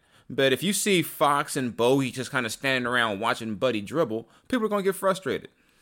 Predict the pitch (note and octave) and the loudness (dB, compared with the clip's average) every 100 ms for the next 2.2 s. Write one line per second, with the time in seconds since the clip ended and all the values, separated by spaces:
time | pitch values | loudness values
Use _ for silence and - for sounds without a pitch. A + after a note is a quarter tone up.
0 | - - C#3 C3+ C3+ C#3 C3 C#3 B2 C3+ | -18 -2 2 2 4 4 4 2 2 2
1 | C3 C#3+ C#3 A#2+ C3+ - A3+ E3 A#2+ G2+ | 4 2 0 0 -2 0 -2 0 0 0
2 | D#2+ C#2+ | 0 -8